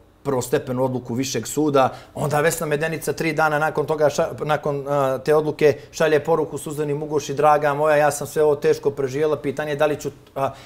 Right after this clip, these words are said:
uspjeti da preživim, a, va-, a, ukidajuću presudu liderima Demokratskog fronta.” I vi se nalazite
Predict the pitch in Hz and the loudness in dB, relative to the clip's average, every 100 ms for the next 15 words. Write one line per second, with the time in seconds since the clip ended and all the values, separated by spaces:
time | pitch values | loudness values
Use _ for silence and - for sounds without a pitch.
0 | - - - 147 - 165 160 151 143 135 | -20 -20 -10 -6 -2 0 0 -2 0 0
1 | 135 143 131 180 160 143 139 139 135 127 | 2 0 2 2 2 0 -4 -6 -4 -4
2 | 127 135 165 147 151 160 - 151 165 147 | -2 -2 0 0 -2 -2 -2 0 2 0
3 | 143 160 156 147 139 156 147 147 139 - | 0 2 2 2 0 2 2 0 -2 -8
4 | - - 123 135 147 139 135 - 143 143 | -20 -8 -4 -2 -2 0 -2 0 -4 0
5 | 143 123 123 123 120 123 135 131 151 | 0 0 -4 -2 -2 0 -2 2 2